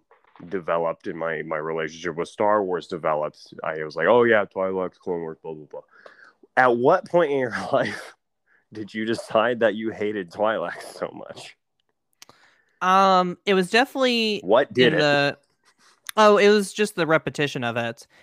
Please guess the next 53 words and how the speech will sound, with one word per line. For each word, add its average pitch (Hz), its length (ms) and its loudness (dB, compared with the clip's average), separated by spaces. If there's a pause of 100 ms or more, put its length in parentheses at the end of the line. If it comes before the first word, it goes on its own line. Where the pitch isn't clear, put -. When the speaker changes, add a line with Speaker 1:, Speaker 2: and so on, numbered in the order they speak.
(200)
Speaker 2:
And 233 200 4
I, 214 160 6
I 190 120 2
find 208 300 4
Speaker 1:
That's 196 80 2
Speaker 2:
the, - 60 -6
Speaker 1:
fair. 165 40 0
Speaker 2:
I 175 60 6
find 208 280 2
the 196 60 2
planet 185 500 -2
to - 100 -12
be 143 120 0
awful. 156 580 2 (600)
Like, - 240 4
it's 807 220 2
like 466 260 0 (120)
Speaker 1:
<laughs> 202 180 -2
Speaker 2:
a 156 160 -2
dare, 160 440 2
it's 156 160 -8
like 143 120 0
an 143 140 -2
arid 165 440 0
kind 165 160 0
of 147 80 -2
planet. 156 600 0 (120)
Speaker 1:
It's 120 200 -6
Speaker 2:
It 147 40 2
has 143 100 2
Speaker 1:
not 147 60 0
Speaker 2:
no 165 140 6
Speaker 1:
very 165 200 2
interesting. 165 200 2
Speaker 2:
resources. 160 840 0
It, 135 280 0
like, 131 580 -2
Speaker 1:
It's 107 160 -4
got 135 160 2
that 139 100 2
Speaker 2:
has 147 200 2
Speaker 1:
kinda 92 140 -2
Lothal 92 680 -4
vibe 76 400 -10
Speaker 2:
it, 80 140 -8
Speaker 1:
where 80 140 -8
it's - 120 -16
Speaker 2:
it 156 40 -6
Speaker 1:
just 160 60 -4
Speaker 2:
has 170 200 2
Speaker 1:
like, 165 200 -4
Speaker 2:
this, 151 200 -8
like, 147 320 -2